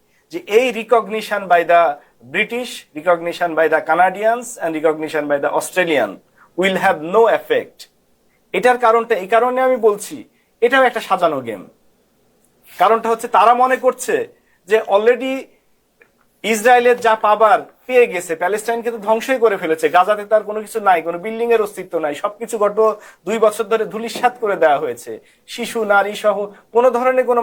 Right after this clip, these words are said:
মানবাধিকারকে কেয়ার করা হয় নাই। তাদেরকে বলা হচ্ছে সন্ত্রাসী, আর তাদের হসপিটাল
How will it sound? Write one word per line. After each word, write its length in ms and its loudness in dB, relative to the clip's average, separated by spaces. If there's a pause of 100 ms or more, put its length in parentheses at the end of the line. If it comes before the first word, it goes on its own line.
মানবাধিকারকে 720 -2
কেয়ার 260 2
করা 200 2
হয় 180 -6
নাই। 100 -12 (460)
তাদেরকে 300 2 (100)
বলা 160 4
হচ্ছে 160 -8 (100)
সন্ত্রাসী, 480 -4 (360)
আর 60 2 (100)
তাদের 280 2
হসপিটাল 400 0